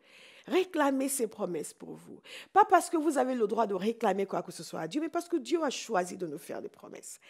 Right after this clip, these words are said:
Dans son amour, ah, dans sa bonté.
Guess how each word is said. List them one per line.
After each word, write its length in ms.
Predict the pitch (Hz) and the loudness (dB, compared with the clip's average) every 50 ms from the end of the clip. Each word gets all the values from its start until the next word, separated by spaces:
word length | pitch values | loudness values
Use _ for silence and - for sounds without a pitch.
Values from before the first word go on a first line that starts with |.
| - - - - | -20 -20 -8 -2
Dans 140 | - 277 277 | 0 0 0
son 240 | 277 - 254 247 247 | 0 0 -2 0 0
amour, 460 | 247 247 247 269 277 262 214 - - _ _ _ _ _ _ - | 0 0 0 -2 -2 -4 -6 -8 -10 _ _ _ _ _ _ -14
ah, 240 | - - 440 392 262 - - - - - - - | -10 -8 -8 -8 -8 -10 -16 -18 -18 -18 -4 2
dans 100 | - 277 | 4 4
sa 160 | 269 - 294 | 4 4 2
bonté. 540 | 262 214 254 262 262 262 302 294 269 - - | 4 4 4 4 4 2 -2 -4 -4 -6 -8